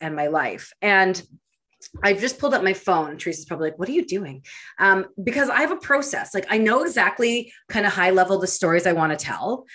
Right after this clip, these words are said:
So for this month, like, the people who've been following me on social media, you know that I'm in a really deep grief vortex and I'm starting to come out of it. And what I do know is that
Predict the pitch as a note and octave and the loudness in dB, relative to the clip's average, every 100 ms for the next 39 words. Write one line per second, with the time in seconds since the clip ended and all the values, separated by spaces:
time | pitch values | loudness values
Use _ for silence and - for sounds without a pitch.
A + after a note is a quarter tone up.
0 | - - A#3+ A3+ A3 B3 B3+ G#3 F3+ F#3+ | -16 -4 -4 -2 0 0 2 2 2 0
1 | E3+ F#3+ - A3+ A#3 A3+ A3+ A3 F#3 F#3 | 0 -2 -2 -2 -2 -2 0 4 4 4
2 | F3+ F3+ F3 E3 E3 D#3 D3+ D3 E3 F3+ | 2 0 -4 -4 -4 -2 -2 -4 -2 -2
3 | E3+ F#3 F#3 E3+ D#3 D3+ D3 D#3 D3+ D#3 | 2 4 6 4 2 0 2 2 2 -2
4 | - F3+ E3 D3+ E3+ F3+ E3+ D#3 C#3 _ | -2 0 2 2 4 4 4 0 -6 _
5 | - C3+ A#2+ _ - D#3 F#3 F#3 F3 E3 | -20 -20 -20 _ -6 -2 -2 -4 -8 -2
6 | E3+ F3 D#3 D#3 D#3 E3 D3+ - D#3 D3+ | 0 0 -2 -2 -2 -4 -6 -8 -10 -4
7 | F3 D#3+ D#3+ D#3 D#3 - C#3+ C#3 C3+ A#2+ | 0 0 -2 -6 -10 -10 -8 -8 -8 -10
8 | E2+ - - - - - F3+ E3+ - E3 | -12 -14 -20 -20 -10 -2 0 -2 -6 -2
9 | F#3+ G3 F3 E3+ - G#3 A#3 E3 D3 F3 | 2 4 2 0 0 2 4 2 2 0
10 | - E3+ D#3+ D#3 D3 C#3 | -2 -4 -2 -2 -2 -4